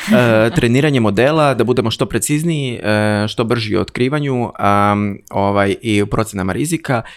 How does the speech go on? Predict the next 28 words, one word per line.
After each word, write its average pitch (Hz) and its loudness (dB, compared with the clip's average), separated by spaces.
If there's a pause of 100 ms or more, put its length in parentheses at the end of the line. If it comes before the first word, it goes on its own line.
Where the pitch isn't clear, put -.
(120)
i 104 0 (100)
samim 110 -2
tim, 107 -4
dakle, 104 -4
širenje 104 -2
mreže, 101 -2
e, 92 -4 (300)
klijenata 104 -4 (120)
globalno, 101 -4
tako 95 -10
da 92 2 (300)
to 107 0
nam 95 0
je 92 -2
cilj 92 -4
za 90 -6
sljedećih - -8
dvanaest 98 -6
mjeseci 101 -8 (420)
i - -8
ja 98 0
tu 98 -10
nadam 95 -2
se - -10
nekom 98 -2
update-u 95 0
idući, 92 -4
e, 92 -4